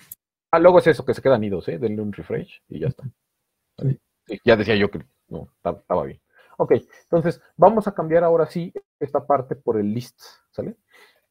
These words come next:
Speaker 1: Entonces, fíjense que aquí tengo el only out. Este, pues, que ahí se quede, ¿no? No pasa nada. Pero aquí ya no.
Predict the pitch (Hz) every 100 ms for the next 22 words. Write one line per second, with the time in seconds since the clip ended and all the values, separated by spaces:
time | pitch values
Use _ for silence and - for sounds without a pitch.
0 | _ - 156 151 196 220 190 165 - 156
1 | 147 139 151 160 156 _ _ _ 185 185
2 | 226 131 - 147 151 131 139 90 180 -
3 | _ _ _ _ _ _ - 110 110 104
4 | 101 _ _ _ _ _ 127 123 160 147
5 | 156 156